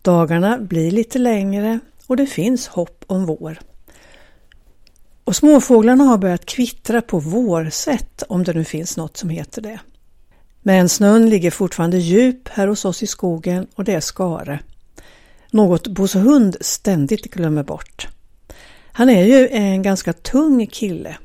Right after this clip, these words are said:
och det gör att skaren ibland håller för hans skutt, ibland inte. Hans uppsyn när han trampar igenom går inte av för hackor. Han ser lika förvånad ut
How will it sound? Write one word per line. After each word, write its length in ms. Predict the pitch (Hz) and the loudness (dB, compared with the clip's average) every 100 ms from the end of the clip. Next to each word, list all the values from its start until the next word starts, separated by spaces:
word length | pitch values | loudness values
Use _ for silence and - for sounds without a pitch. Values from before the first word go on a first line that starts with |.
| - - | -18 -8
och 100 | 175 | -2
det 200 | 165 233 | 2 4
gör 240 | 202 185 | 4 2
att 140 | 185 | -2
skaren 460 | - - 175 156 160 | -8 -6 -4 -4 -6
ibland 640 | 214 170 151 156 262 339 311 | -6 -8 -4 -2 -2 -4 -4
håller 280 | 269 247 247 | -2 -2 -4
för 160 | - | -4
hans 180 | 226 233 | -4 -4
skutt, 500 | - 214 208 - - - - _ | -6 -8 -8 -12 -20 -20 -20 _
ibland 480 | 285 208 151 151 160 | -6 -2 -4 -4 -8
inte. 480 | 202 190 143 _ - - - _ _ _ _ _ - - - _ | -6 -6 -6 _ -18 -18 -20 _ _ _ _ _ -20 -20 -20 _
Hans 300 | - 196 190 | 2 4 4
uppsyn 540 | 277 240 - 320 285 240 | 2 0 2 4 4 2
när 140 | 214 | 0
han 120 | 196 | 0
trampar 320 | 190 202 190 196 | 0 -2 -2 -2
igenom 560 | 180 165 190 220 220 | -2 -2 -2 -4 -6
går 160 | 208 214 | -6 -4
inte 220 | 196 196 | -4 -6
av 80 | 170 | -8
för 120 | - | -8
hackor. 540 | 165 180 - - 165 - _ _ _ | -8 -10 -12 -14 -14 -20 _ _ _
Han 140 | - | -6
ser 160 | 170 220 | -4 -2
lika 400 | 170 262 - 262 | 0 0 0 -4
förvånad 480 | 254 269 247 240 220 | -2 0 0 2 0
ut 220 | 208 - | -2 -6